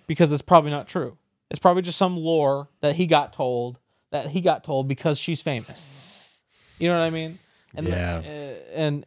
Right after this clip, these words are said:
Speaker 1: it, it's interesting. But, uh, yeah, named in, uh, named after Indiana Jones, my, my ass. I'm also named after two famous people, one, one real, one
Speaker 2: <laughs>
Speaker 1: fake. Like, uh,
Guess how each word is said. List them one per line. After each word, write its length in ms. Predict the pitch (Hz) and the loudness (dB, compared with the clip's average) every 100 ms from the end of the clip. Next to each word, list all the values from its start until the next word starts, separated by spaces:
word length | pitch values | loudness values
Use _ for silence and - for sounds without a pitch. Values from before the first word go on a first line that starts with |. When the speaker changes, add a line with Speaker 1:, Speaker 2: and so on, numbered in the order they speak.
| - | -6
Speaker 1:
it, 180 | 185 143 104 _ _ - | -6 -6 -14 _ _ -6
it's 140 | 147 | -2
interesting. 400 | 135 - - - _ _ - | -4 -6 -14 -20 _ _ -4
But, 260 | 131 117 | -2 -2
uh, 260 | 135 123 120 | -4 -4 -6
yeah, 200 | 156 151 - - | -4 -4 -4 -2
named 320 | 170 190 175 | 2 2 0
in, 180 | 170 180 | -4 -6
uh, 480 | 101 147 113 - - | -8 -14 -14 -20 -12
named 260 | 151 180 180 | -4 0 2
after 200 | 175 175 | 2 2
Indiana 440 | 175 170 170 165 | -2 0 -2 -2
Jones, 340 | 151 156 151 - | -2 -2 -4 -6
my, 240 | 117 117 | -8 -10
my 200 | - 117 87 | -10 -10 -8
ass. 460 | 80 62 - - _ _ _ _ _ _ | -10 -12 -16 -20 _ _ _ _ _ _
I'm 80 | - | 2
also 200 | 226 277 | 2 2
named 240 | 202 196 190 | -2 -2 -4
after 160 | 175 | -4
two 300 | 156 - 180 | -4 0 0
famous 360 | 156 156 160 170 | 2 -2 -2 -6
people, 440 | - 165 175 170 | -2 -2 0 0
one, 360 | 143 143 156 160 | 2 2 2 -2
one 580 | - 104 135 147 160 160 - | -8 -4 2 2 0 -8 -14
real, 560 | 123 131 139 151 160 | -4 0 2 0 -2
one 460 | 131 135 143 151 - | -2 0 0 -4 -10
Speaker 2:
<laughs> 80 | - | -8
Speaker 1:
fake. 400 | 131 151 - - - - - - | -6 -6 -8 -14 -16 -18 -16 -8
Like, 200 | 151 147 | -6 -6
uh, 120 | 160 | -8